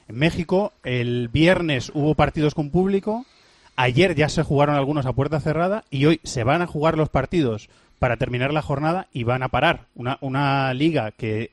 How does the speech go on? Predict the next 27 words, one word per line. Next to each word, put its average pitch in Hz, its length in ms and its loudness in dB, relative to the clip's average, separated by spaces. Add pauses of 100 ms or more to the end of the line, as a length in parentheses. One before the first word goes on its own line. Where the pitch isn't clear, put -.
(140)
eh, 107 360 -8
estaba 135 300 0
decretada 131 440 -2
para 120 180 -2
seguir 123 220 -4
con 113 200 -4
público 135 400 0
y 107 40 -4
que 120 80 -6
no 117 80 -4
pasaba 117 320 -2
nada 139 300 0
y 110 40 -6
que 120 100 -10
todo 120 160 -4
seguía 120 360 -6 (300)
con 123 140 -2
normalidad 120 580 0
hace 131 220 -4
día 131 200 2
y 135 60 2
medio, 165 420 -2 (520)
ahora 117 300 2
va, 110 260 0
va 113 160 -6
a 101 40 -4
parar. 135 260 -4